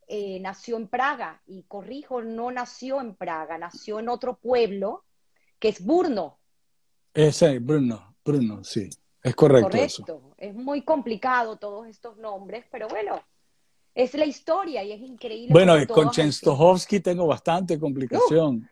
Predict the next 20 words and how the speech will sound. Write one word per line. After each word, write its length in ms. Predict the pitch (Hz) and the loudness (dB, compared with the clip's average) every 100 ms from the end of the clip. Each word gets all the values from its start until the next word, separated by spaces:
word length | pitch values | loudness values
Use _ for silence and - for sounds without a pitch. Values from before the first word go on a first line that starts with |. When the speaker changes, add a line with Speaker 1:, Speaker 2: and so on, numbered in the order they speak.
| - | -18
Speaker 1:
Uh. 100 | 226 | -16
<laughs> 480 | - 233 - 233 - | -12 -12 -12 -8 0
Speaker 2:
Todavía 280 | 143 156 | 4 4
recuerdo 540 | 175 180 - 175 175 180 - | 4 0 0 2 2 -2 -4
cuando, 300 | 156 151 147 | -4 -4 -6
cuando 240 | 147 139 | -4 -4
pasaba 400 | 139 - 151 180 | -6 -2 0 2
la 100 | 170 | 0
lista 400 | 156 180 151 160 | 0 0 0 0
del 120 | 139 | 0
profesor 440 | 143 127 127 139 143 | -2 -6 -4 -4 -4
de 100 | 151 | -2
geografía, 720 | 139 123 117 151 208 131 - _ _ _ _ _ _ _ _ _ | -2 -2 -4 -2 0 0 -4 _ _ _ _ _ _ _ _ _
el, 160 | 120 120 - | -6 -6 0
por 160 | 120 | 4
lo 80 | 113 | 4
menos 260 | 120 135 156 | 4 4 4
el 120 | 127 | 6
primer 340 | 127 127 135 | 4 6 4
día, 460 | 135 165 165 127 | 4 6 6 4